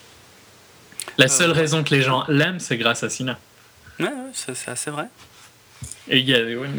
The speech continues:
Speaker 1: je suis un, je suis d'accord que c'est, c'est pas faux non plus.
Speaker 2: Non, mais ce personnage est incroyable. Je veux dire, et, et, et, et il y a rien qu'on peut apprécier chez elle. Euh,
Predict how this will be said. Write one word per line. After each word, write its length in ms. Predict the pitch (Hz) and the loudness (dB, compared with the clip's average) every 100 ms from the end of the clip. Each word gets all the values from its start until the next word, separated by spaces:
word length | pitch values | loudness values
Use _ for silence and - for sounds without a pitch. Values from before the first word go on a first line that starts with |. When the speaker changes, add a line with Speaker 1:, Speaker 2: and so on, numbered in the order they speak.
| - | -4
Speaker 1:
je 80 | 151 | 2
suis 200 | - 131 120 | 2 4 2
un, 180 | 123 - - | 0 -8 -2
je 60 | - | 0
suis 160 | 151 | 2
d'accord 360 | 123 120 165 160 | 2 2 -2 0
que 360 | 123 107 107 - | -2 -2 -4 -6
c'est, 300 | - 113 104 107 | -2 -2 -2 -6
c'est 160 | - - | -8 -4
pas 120 | - | -4
faux 200 | - 139 | -2 -4
non 80 | 127 | -4
plus. 180 | 131 151 - - - | -8 -8 -10 -20 -8
Speaker 2:
Non, 120 | 147 135 | -6 -4
mais 120 | 127 | -4
ce 140 | - | -6
personnage 580 | 123 123 - 180 170 131 | -6 -6 -4 -4 -4 -6
est 60 | 117 | -8
incroyable. 520 | 127 165 226 247 120 | -8 -6 -6 -6 -8
Je 60 | |
veux 60 | 113 | -8
dire, 180 | 123 135 | -6 -6
et, 220 | 120 120 - | -6 -8 -10
et, 140 | - - 104 - 101 113 - - - - - 139 | -12 -12 -18 -16 -16 -18 -20 -20 -20 -20 -8 -4
et, 60 | |
et 80 | 160 | -4
il 80 | 165 | -4
y 60 | 131 | -4
a 40 | |
rien 380 | 107 160 247 240 | -2 -4 -4 -6
qu'on 160 | 156 135 | -8 -6
peut 200 | 160 147 | -4 -6
apprécier 480 | 127 - 135 - | -6 -8 -6 -6
chez 140 | 151 196 | -6 -6
elle. 220 | 320 302 | -6 -6
Euh, 320 | 151 131 127 | -6 -6 -6